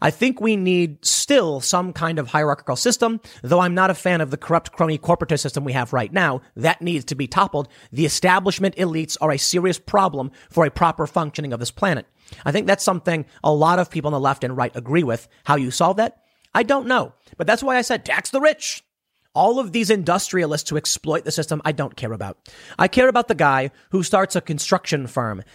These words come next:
and he's making a decent amount of money, maybe, maybe, maybe even makes himself a millionaire as a real estate developer.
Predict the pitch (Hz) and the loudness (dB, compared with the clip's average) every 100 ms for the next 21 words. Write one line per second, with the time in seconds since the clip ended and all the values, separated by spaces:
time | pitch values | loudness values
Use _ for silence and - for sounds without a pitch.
0 | - 190 175 190 196 170 117 180 196 185 | 0 2 4 2 0 -2 -2 -2 0 0
1 | 175 156 143 143 208 302 269 285 349 330 | 0 0 0 0 0 0 0 0 0 -6
2 | - 240 320 294 269 240 214 208 185 185 | -2 0 0 0 0 0 2 0 2 2
3 | 156 143 165 175 165 160 135 120 165 - | 2 0 0 0 2 2 0 2 0 2
4 | 156 139 131 127 107 | -2 0 0 0 -4